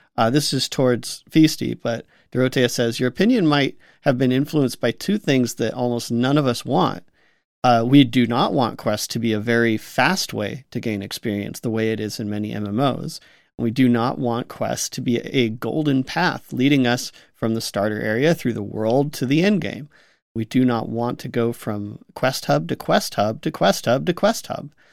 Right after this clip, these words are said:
So, interestingly enough, even though they prefer, uh, uh, you know, quest to kind of finalize that, you know, be even a, a primary source of X P,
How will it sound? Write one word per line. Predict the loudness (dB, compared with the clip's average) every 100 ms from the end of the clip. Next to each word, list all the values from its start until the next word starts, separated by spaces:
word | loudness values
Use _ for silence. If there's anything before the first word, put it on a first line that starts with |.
| _ _ _ 2
So, | 6 6 2 -8 _ _ _ _ _ _ 4
interestingly | 4 4 2 2 4 6
enough, | 6 6 2 2
even | 2 4 2
though | 4 4 2 -2 _ -4
they | 2 2
prefer, | 0 -4 -6 -4 0 2 2 2 -2 -6 _ _ _ _ _ _ _ _ _ _ _ _ _ -8
uh, | -4 0
uh, | 0 -2 -2
you | 0
know, | 0 -2
quest | 2 2 2 -2
to | 0 2 0 -6
kind | -4 -2
of | -2
finalize | -4 -2 0 0 0 0 -2
that, | -2 0 0 -4 _ _ _ _ -8
you |
know, | -6 -6 -10 -2
be | 2 2
even | 4 2 2 0 0
a, | -4 -2
a | -6
primary | -4 -2 0 2 4 2
source | 0 -2 -2 -4
of | -4
X | -4 -6
P, | -2 2 4 2